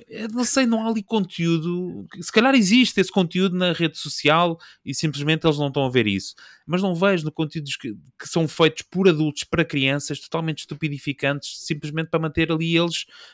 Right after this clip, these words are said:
eh, completamente viciados naquele conteúdo contínuo,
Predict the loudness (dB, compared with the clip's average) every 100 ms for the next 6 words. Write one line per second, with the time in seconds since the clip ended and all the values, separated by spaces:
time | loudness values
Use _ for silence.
0 | _ -4 -2 0 2 2 2 0 -2 -2
1 | -4 -2 0 2 2 0 -6 -6 -4 -4
2 | -4 -6 0 -2 -2 -4 -4 -4